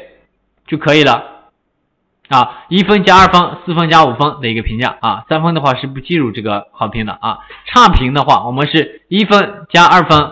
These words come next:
啊，除以一加二加四加五，这样子就差评就出来了啊。三分的话是不计入的啊，三分是这个啊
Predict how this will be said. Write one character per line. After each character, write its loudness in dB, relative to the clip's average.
啊， -4
除 0
以 0
一 0
加 2
二 2
加 -2
四 -10
加 0
五， -4
这 -4
样 -2
子 -10
就 -10
差 -2
评 -6
就 -14
出 -6
来 -6
了 -20
啊。 -10
三 -2
分 -4
的 -4
话 -2
是 -10
不 -14
计 -10
入 -4
的 -8
啊， -12
三 -4
分 -4
是 -10
这 -6
个 -4
啊 -2